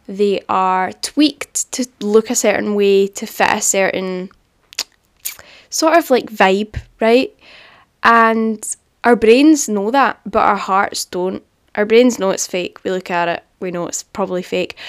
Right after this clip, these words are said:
But it still somehow affects us. I know that I go on and I know for a fact that people have edited their photos, or some people have posted things that are just not real at all. They're just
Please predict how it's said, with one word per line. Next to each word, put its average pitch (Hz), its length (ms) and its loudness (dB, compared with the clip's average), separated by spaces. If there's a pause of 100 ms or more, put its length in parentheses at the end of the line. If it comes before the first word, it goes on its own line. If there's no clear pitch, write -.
(340)
But 269 240 4
it - 160 2
still 349 800 4
somehow 262 540 6
affects - 580 2
us. 320 380 2 (420)
I 277 220 8
know 302 220 4
that 262 180 2
I 226 140 2
go 226 180 -2
on 214 140 2
and 208 100 -4
I 208 160 2
know 233 160 -2
for 208 360 -6 (100)
a 208 80 -6
fact - 640 -6 (220)
that - 100 -8
people 202 240 0
have 196 60 -4
edited - 420 -4
their 190 80 -4
photos, 190 580 -6 (340)
or 190 560 2 (340)
some 208 580 0
people 214 280 0
have 208 140 0
posted - 440 -8
things 202 280 0
that - 100 -4
are - 40 -2
just 220 180 -4
not 196 240 2
real 202 280 4
at 208 180 -2
all. 196 300 4
They're 220 200 4
just 196 360 -2